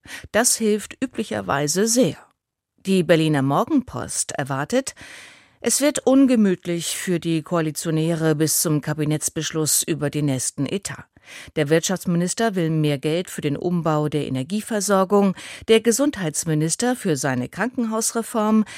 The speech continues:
die Familienministerin für Kinderhilfen. Und der Verteidigungsminister braucht zusätzliche Milliarden für die Bundeswehr.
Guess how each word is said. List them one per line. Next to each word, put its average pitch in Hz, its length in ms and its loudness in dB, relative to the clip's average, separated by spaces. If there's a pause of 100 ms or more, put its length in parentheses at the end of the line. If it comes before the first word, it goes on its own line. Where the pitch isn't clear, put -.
(220)
die 165 80 -2
Familienministerin 165 1300 2
für - 180 -4
Kinderhilfen. 131 840 -4 (320)
Und 156 340 0
der 143 140 -2
Verteidigungsminister 170 1200 0
braucht 151 560 -2
zusätzliche 175 840 -4
Milliarden 180 600 0
für 196 160 -6
die 240 100 -2
Bundeswehr. 156 640 2